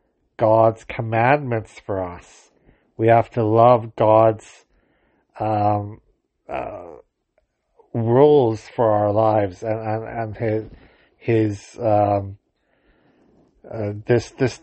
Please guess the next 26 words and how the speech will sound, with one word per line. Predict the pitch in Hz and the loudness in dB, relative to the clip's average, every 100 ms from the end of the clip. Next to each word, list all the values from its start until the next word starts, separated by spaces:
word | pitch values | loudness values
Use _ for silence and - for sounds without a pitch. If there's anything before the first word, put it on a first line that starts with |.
| - | -2
the | 117 | -2
way | 113 123 127 131 127 | 2 2 4 4 4
that | 117 117 | 2 0
we | 113 113 | 0 -2
live | 107 110 131 160 110 95 - _ | 0 2 4 4 2 -2 -14 _
every | - 117 107 107 | -6 -4 -4 -6
day, | 104 98 92 90 _ _ _ _ _ _ - | -2 -4 -4 -8 _ _ _ _ _ _ -10
because | 120 - 131 117 | -6 0 0 2
we | 127 127 | -2 0
know | 123 143 165 131 101 92 _ _ _ _ _ _ | 4 6 6 4 2 -4 _ _ _ _ _ _
we | 131 | -8
can | 120 131 | -4 -4
have | 117 127 127 127 110 _ _ _ _ _ | 2 4 6 4 0 _ _ _ _ _
the | - | -10
same | - - 131 139 135 | -10 -6 -4 -4 -6
family. | - 139 127 139 143 107 98 107 135 _ _ _ _ _ _ _ _ - | -2 2 4 4 0 -4 -6 -8 -10 _ _ _ _ _ _ _ _ -4
Uh, | 110 107 107 107 104 113 - - | 0 2 2 2 0 -2 -8 -4
everyone | 127 127 135 127 127 | 0 2 2 2 2
in | 123 120 | 0 -4
the | 117 | -6
family | - 117 120 123 123 120 113 113 117 | -2 0 0 0 -2 0 -2 -8 -6
grows | 123 120 110 | 0 2 2
up | 113 123 - | 0 0 -4
the | 120 | -12
same | - 123 113 110 | -4 -4 -4 -4
way, | 107 101 104 113 | -2 0 -2 -4